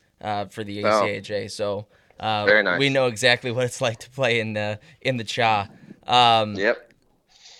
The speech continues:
Speaker 1: How, uh, was that D two or D three?
Speaker 2: Uh, it was D two,
Speaker 1: D two.
Speaker 2: and then they made the transition to D one.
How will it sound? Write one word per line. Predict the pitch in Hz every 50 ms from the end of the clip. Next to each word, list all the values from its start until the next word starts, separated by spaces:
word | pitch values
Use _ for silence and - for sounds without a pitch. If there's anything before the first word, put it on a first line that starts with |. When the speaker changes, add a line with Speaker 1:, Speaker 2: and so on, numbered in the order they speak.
| - _ _ _ _ _ _ _ _ _ -
Speaker 1:
How, | - - 151 185 233 247
uh, | 196 165 147 135 127 120 107 123 127 - _ _ _ _ _ _ _ _ _ _ _ _ _ _ _ -
was | 139 147 151 175
that | 233 233 240 _ _ - 143 -
D | 165 190
two | 190 - - 202 233 254
or | 220 147 117 113
D | 101 - _ - 117 107
three? | - - - 104 78 52 - - _ _ _ _ _ _ _ _ _ _ _ _ _ _ _ - - - - - -
Speaker 2:
Uh, | 107 113 117
it | 113
was | 117 113 104
D | - - 131 139 135
two, | 131 - - 135 127 127 123 123 123 127
Speaker 1:
D | 117 110
two. | 98 - 104 98
Speaker 2:
and | 101 107 104 107
then | 104 104 107 104
they | 104 107 104 101 98 98 95 107 110
made | 110 107 107 110 101
the | 101 104 101 98 92
transition | - 110 101 98 95 101 101 98 - 104 95
to | 92
D | 87 82 92 98 95
one. | 90 92 87 80 85